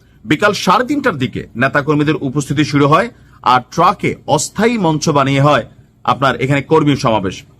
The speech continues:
মঞ্চে উপস্থিত হন জি এম কাদের, শামীম হায়দার পাটোয়ারি সহ আরো বিভিন্ন প্রথম সারির নেতারা। খন্ড খন্ড মিছিল নিয়ে যোগ দিতে থাকেন নেতাকর্মীরা,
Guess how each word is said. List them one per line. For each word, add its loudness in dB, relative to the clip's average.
মঞ্চে 0
উপস্থিত -2
হন 2
জি 2
এম 0
কাদের, 0
শামীম 0
হায়দার 0
পাটোয়ারি 0
সহ 0
আরো 2
বিভিন্ন -2
প্রথম -2
সারির 0
নেতারা। -2
খন্ড 2
খন্ড 2
মিছিল 2
নিয়ে 2
যোগ 0
দিতে -2
থাকেন 0
নেতাকর্মীরা, 2